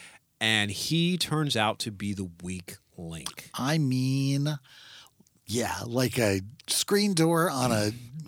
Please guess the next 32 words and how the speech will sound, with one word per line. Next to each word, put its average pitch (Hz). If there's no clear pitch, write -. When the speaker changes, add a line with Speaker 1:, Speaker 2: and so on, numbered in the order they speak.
Speaker 2:
uh, 117
on 123
a 117
submarine. 98
Speaker 1:
So, 127
uh, 110
he 127
turns 135
himself 127
in, 127
and 107
he 110
takes 113
them 107
through 107
the 104
entire 123
conspiracy 110
detail 101
by 95
detail. 85
Skyler 151
worked, 131
uh, 113
Speaker 2:
I 127
Speaker 1:
Alonzo 131
Speaker 2:
mean 127
Speaker 1:
the 117
same 135
way 127
he 120
worked 110